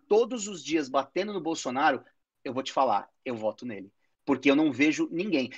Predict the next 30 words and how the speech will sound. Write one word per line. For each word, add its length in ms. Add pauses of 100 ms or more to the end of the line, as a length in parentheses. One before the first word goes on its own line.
E 120
outra 240
coisa, 360
até 200
pra 140
concluir 300
o 40
raciocínio, 580 (340)
outra 260
coisa 200
que 80
eu 20
acho 100
que 60
serviu 240
pra 100
mostrar 320
é 20
o 40
seguinte: 440 (240)
é 160
possível 640
sim 380 (180)
você 220
governar 600 (140)
sem 220
ter 120
escândalo 480
de 80
corrupção. 480